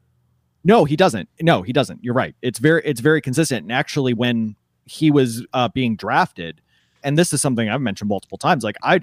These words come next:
I know teams from, I know, like, other non-Brewers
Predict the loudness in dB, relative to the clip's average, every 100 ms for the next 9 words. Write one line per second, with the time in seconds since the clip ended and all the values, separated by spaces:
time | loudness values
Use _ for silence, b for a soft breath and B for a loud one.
0 | 0 -2 0 -2 -2 -4 -4 -4 -2 -2
1 | -4 -10 _ _ _ _ _ _ _ _
2 | _ _ _ -6 -6 -8 _ _ -8 -8
3 | -4 -2 2 0 -2 -2 0 0 0 0
4 | 0 -2 -6 -12